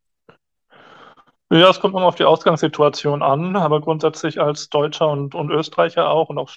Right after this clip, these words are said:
meisten Schweizer haben wir den Vorteil, wir haben so ein zentrales Meldesystem. Das heißt, es reicht aus, wenn wir uns abmelden und wir müssen nicht zwingend einen neuen Steuerwohnsitz nachweisen, wie es in vielen anderen Ländern, äh, der Fall ist,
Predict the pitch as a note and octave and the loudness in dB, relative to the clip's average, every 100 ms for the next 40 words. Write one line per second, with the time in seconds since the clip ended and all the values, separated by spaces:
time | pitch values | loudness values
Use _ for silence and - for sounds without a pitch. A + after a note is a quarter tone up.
0 | - D3+ D3 - D3+ D3 C#3 D3+ - D#3+ | -12 -8 -6 -6 -2 4 4 2 2 2
1 | D3+ D3+ D3 - D3+ D3+ - C#3+ C#3+ C#3+ | 2 -2 -4 -2 0 0 0 -2 -2 -4
2 | C#3 C#3 C#3 - C#3+ - C#3+ D3 C#3+ C3+ | -8 -8 -10 -6 -8 2 4 4 2 0
3 | C#3+ D#3+ D3 - - C3 C3+ C#3 - C3+ | 0 -2 -6 -10 -6 -4 -2 -4 -2 0
4 | C3+ - D3+ - C#3+ - D#3 D3+ D#3 D3 | 0 -2 -10 -2 -2 2 0 2 -2 -4
5 | C#3+ C3+ E3 - D3+ C3+ C3+ C3+ F#3+ - | -6 -2 -4 -4 -2 0 -2 -6 -12 -18
6 | _ _ _ _ _ _ - C#3+ D3 D3+ | _ _ _ _ _ _ -2 0 0 0
7 | D#3 D3 - D3+ D3+ C#3+ C#3+ C#3+ D3 C#3 | -2 -4 -4 -4 -2 0 2 2 2 -4
8 | - D3 D3+ C#3+ D3 C#3+ C#3 C#3 D#3+ - | -6 0 0 0 -2 -4 -2 0 0 0
9 | C3+ B2+ B2+ C#3+ G#3 - D3 C#3 C#3+ C#3 | -4 -4 -8 -12 -14 -10 -6 -4 -4 -2
10 | C#3 C#3 C#3 C3+ C3+ C3+ C3 C3+ - _ | 0 2 2 0 0 0 -2 -4 -14 _
11 | _ _ _ - - _ C#3+ C#3 - D#3 | _ _ _ -20 -20 _ 2 2 4 4
12 | E3+ D#3+ - - | 6 2 -2 -16